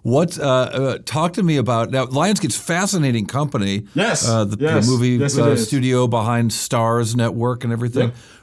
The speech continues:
Speaker 1: But, uh, how is, how does Lionsgate, first of all, fit into the, your sort of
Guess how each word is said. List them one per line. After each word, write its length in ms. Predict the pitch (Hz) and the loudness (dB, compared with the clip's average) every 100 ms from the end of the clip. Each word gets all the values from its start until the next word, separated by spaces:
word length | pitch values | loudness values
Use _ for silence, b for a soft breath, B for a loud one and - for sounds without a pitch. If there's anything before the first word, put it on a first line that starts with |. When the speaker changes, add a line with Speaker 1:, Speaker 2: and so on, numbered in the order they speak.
| - | -2
Speaker 1:
But, 260 | 135 123 | -2 0
uh, 220 | 147 131 - | 0 0 -2
how 360 | 127 165 190 190 | -4 -2 2 2
is, 240 | 120 113 - 131 | 0 -4 -10 -6
how 120 | 123 | -2
does 140 | 175 120 | 0 0
Lionsgate, 640 | 113 117 135 127 - 107 | 0 0 0 0 0 -4
first 240 | 95 127 120 | -2 -4 -4
of 60 | |
all, 80 | 101 | -4
fit 260 | 95 - 117 | -4 -4 -2
into 220 | 113 104 | 0 0
the, 80 | 104 | 0
your 240 | 104 113 | 0 -2
sort 220 | 113 117 | -2 -2
of 140 | 98 | -2